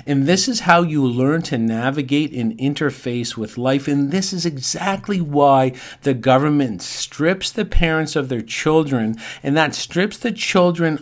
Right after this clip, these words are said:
of their sense of security that they can develop as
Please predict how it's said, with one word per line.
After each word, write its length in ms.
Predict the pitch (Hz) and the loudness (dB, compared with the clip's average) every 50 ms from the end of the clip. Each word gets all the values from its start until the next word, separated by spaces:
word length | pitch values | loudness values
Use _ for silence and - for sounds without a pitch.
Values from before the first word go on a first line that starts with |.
| - | 0
of 260 | 139 139 131 127 123 | 0 0 0 0 -2
their 160 | 127 127 113 110 | -4 -2 -2 -2
sense 540 | 110 - - - 160 160 180 196 196 - | -4 -6 -4 -2 0 0 0 0 -2 -2
of 120 | 180 139 - | -4 -4 -4
security 1120 | - - - 127 - - - - - 190 208 233 240 233 202 135 104 76 - - - - _ _ _ _ _ _ _ _ _ - - - - - | -6 -6 -6 -8 -8 -8 -8 -6 -2 0 2 4 4 4 2 0 -2 -6 -8 -12 -16 -18 _ _ _ _ _ _ _ _ _ -20 -20 -16 -4 2
that 220 | 143 135 135 - | 2 2 2 2
they 140 | - 160 165 | 0 0 0
can 240 | 170 - 190 175 151 | 2 2 2 2 4
develop 600 | 143 143 123 117 135 131 131 147 151 143 143 - | 2 0 2 4 4 4 4 6 4 2 0 -2
as 420 | - 117 120 113 113 110 113 - | -8 -4 -2 -2 -2 -2 -4 -8